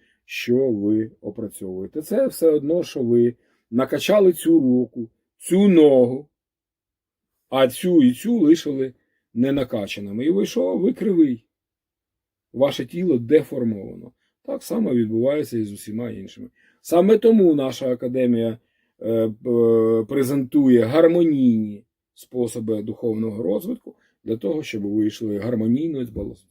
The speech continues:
і збалансовано. Отже, запрошую двадцять п'ятого березня, перший ступінь академії. Запрошую дуже.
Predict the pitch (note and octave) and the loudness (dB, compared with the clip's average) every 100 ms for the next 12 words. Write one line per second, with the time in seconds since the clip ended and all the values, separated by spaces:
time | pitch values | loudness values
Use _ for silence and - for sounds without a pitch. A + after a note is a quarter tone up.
0 | _ A2+ G2+ G#2+ G2 F#2+ - E2+ _ _ | _ -16 -12 -12 -12 -18 -20 -20 _ _
1 | _ _ _ _ - C3+ A2+ A2+ A#2+ C3+ | _ _ _ _ -4 -2 0 -2 -4 0
2 | B2+ - A2 G#2+ A2 A2+ G#2 A#2 G#2 G#2 | -2 -2 -6 -4 -4 -6 -8 -8 -6 -10
3 | G2+ - _ _ _ A#2+ D#3+ F#3+ E3 D#3 | -12 -16 _ _ _ 2 2 2 -8 -14
4 | - A#2+ A#2 G#2+ - C3+ C3+ A2+ - F#2+ | -10 -10 -10 -14 -16 -20 -14 -14 -14 -20
5 | G2+ F2+ - - _ _ _ _ G2 G2+ | -20 -20 -20 -20 _ _ _ _ -12 -12
6 | - A2 - G2+ G#2 D#3+ D#3+ | -8 -8 -8 -12 -4 -4 -4